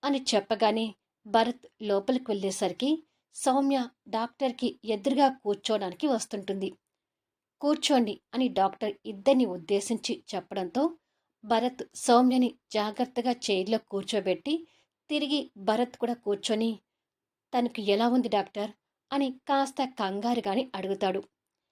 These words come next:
"మీకు మరో గుడ్ న్యూస్, సౌమ్య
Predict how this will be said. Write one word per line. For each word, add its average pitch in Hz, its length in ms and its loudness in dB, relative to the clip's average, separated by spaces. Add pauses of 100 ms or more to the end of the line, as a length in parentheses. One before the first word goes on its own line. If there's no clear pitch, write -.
(400)
"మీకు 262 520 4 (100)
మరో 196 380 0
గుడ్ 202 360 0
న్యూస్, 226 300 4 (440)
సౌమ్య 277 560 2